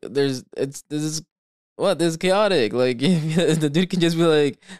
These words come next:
"All right, this is at my apartment now and whatever. You guys get the heck out." Or,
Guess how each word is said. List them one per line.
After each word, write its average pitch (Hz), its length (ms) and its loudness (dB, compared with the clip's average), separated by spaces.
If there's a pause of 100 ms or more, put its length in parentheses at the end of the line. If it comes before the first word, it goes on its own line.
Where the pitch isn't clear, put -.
"All 123 120 -2
right, 117 200 2
this 135 180 0
is 127 120 -4
at 117 120 -2
my 127 260 0
apartment 117 500 -2
now 104 340 -2
and 101 100 -8
whatever. 101 320 -6
You 117 220 -2
guys 123 200 0
get 110 160 -6
the 104 80 -6
heck 101 280 -6
out." 98 220 -4
Or, 98 260 -4